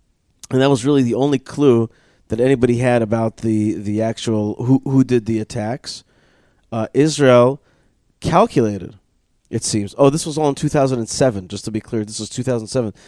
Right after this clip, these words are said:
This is eleven years ago, but the stories of it all came out now, and Israel decided to kind of release all of the, uh, facts about that. And, uh, w-, one of the, um, interesting, d-, interesting things that happened throughout that whole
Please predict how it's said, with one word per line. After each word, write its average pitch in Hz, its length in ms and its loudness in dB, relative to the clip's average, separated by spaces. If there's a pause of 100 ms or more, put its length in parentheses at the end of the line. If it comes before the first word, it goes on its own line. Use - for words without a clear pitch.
(160)
This - 80 -20
is 110 60 -10
eleven 113 320 0
years 139 240 2
ago, 107 260 0 (320)
but - 120 -10
the - 60 -12
stories 135 400 2
of 113 140 -4
it 110 80 -4
all 117 140 -4
came 117 260 -4
out 110 180 -6
now, 120 220 -2
and 113 80 -4
Israel 113 240 -4
decided 110 380 -2
to 107 80 -10
kind 113 200 -8
of 98 140 -10
release 110 340 -2
all 110 200 -4
of 101 100 -8
the, 92 260 -8
uh, 85 140 -12
facts - 420 -6
about 120 280 0
that. 156 280 2 (720)
And, 127 500 2
uh, 120 260 4
w-, 123 240 -2
one 139 220 2
of 151 180 0
the, 131 280 2
um, 110 520 -2 (760)
interesting, 135 600 -2 (220)
d-, 127 100 -2 (160)
interesting 151 480 0
things 156 260 -2
that 131 80 0
happened 147 400 0
throughout 120 300 2
that 120 140 -4
whole 117 460 -2